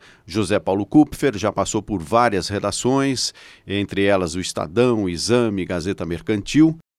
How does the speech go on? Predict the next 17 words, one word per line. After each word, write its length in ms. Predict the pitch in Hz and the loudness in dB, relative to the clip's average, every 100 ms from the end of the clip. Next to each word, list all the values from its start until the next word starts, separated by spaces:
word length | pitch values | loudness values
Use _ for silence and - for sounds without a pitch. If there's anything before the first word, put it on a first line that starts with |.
| - | -8
e 80 | 165 | -2
também 540 | 175 110 123 127 139 _ - | 0 2 2 0 -4 _ -4
tem 160 | 117 107 | -2 0
sua 240 | 110 104 | 0 0
formação 640 | - 117 98 85 98 95 | 0 -2 -2 -4 -4 -2
em 140 | 101 107 | -2 -2
economia 680 | - 104 110 98 107 110 104 - | -2 0 0 0 0 -2 -4 -8
aqui 480 | - 127 - 101 104 | -2 -2 -2 -4 -2
na 120 | 107 | -2
Universidade 960 | 117 95 101 - 98 82 85 85 78 80 | -2 -2 -2 -4 -8 -4 -2 -2 -6 -8
de 100 | - | -2
São 180 | - 90 | 0 0
Paulo. 320 | 82 71 - - - | 0 -2 -6 -20 -10
Bem-vindo, 640 | 101 131 107 131 135 131 | 0 0 2 0 0 -2
José 300 | 104 107 107 | -2 0 2
Paulo 260 | 101 101 87 | 2 0 0
Kupfer. 360 | 85 - - | -6 -12 -16